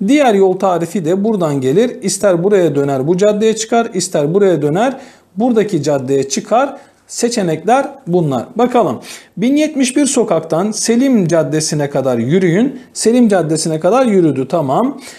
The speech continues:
Caddenin, caddeden ilk sola döndüğünüzde sola döndürdü. Sola döndürdüğünde bin yetmiş iki sokağa, sola döndüğünüz zaman bin yetmiş iki sokağa gitmiyorsunuz. Sağa dönmesi lazım. Dolayısıyla bunu ne yapıyoruz?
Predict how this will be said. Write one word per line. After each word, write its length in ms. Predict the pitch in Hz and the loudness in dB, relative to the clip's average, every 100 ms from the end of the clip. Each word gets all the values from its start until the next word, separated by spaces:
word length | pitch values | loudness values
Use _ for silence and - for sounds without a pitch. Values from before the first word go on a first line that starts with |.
| - - | -20 -2
Caddenin, 560 | 190 269 311 294 277 240 - | 0 2 0 0 -2 -4 -6
caddeden 520 | 165 247 247 180 185 196 - | -2 0 0 0 -2 -4 -2
ilk 340 | 269 285 285 | 0 0 -4
sola 460 | - - 202 180 143 | -8 0 2 2 2
döndüğünüzde 920 | 185 214 170 156 131 120 143 214 - - | 2 2 0 -2 -4 -4 0 0 -2 -14
sola 400 | - 165 160 202 | -4 0 2 2
döndürdü. 600 | 247 247 247 240 254 269 - | 2 2 2 0 0 -2 -6
Sola 340 | - 240 285 254 | -6 0 0 2
döndürdüğünde 920 | 240 196 185 175 170 170 254 170 135 | 2 2 2 0 2 2 0 -2 -4
bin 140 | 214 | -2
yetmiş 380 | 247 247 240 233 | 0 0 -2 -4
iki 160 | - 269 | -2 -4
sokağa, 520 | - 214 208 131 - | 0 0 0 0 -2
sola 360 | - - 220 302 | -6 -2 0 0
döndüğünüz 420 | 277 214 175 165 | 0 0 0 0
zaman 320 | 156 147 147 | -2 -4 -2
bin 120 | 190 220 | 0 0
yetmiş 320 | 214 220 - | 0 -2 -2
iki 120 | - | -2
sokağa 340 | 214 170 156 147 | 0 2 2 2
gitmiyorsunuz. 680 | 220 233 262 254 294 320 - - - | 0 0 0 2 2 0 -6 -18 -6
Sağa 340 | - 226 202 | 0 2 2
dönmesi 420 | 170 143 143 170 | 0 -2 -4 -2
lazım. 320 | 151 170 285 | 0 0 0
Dolayısıyla 520 | 233 185 170 170 156 151 | 2 2 2 2 0 0
bunu 180 | 170 | 0
ne 60 | 233 | 2
yapıyoruz? 580 | 254 247 190 269 339 | 0 2 2 2 0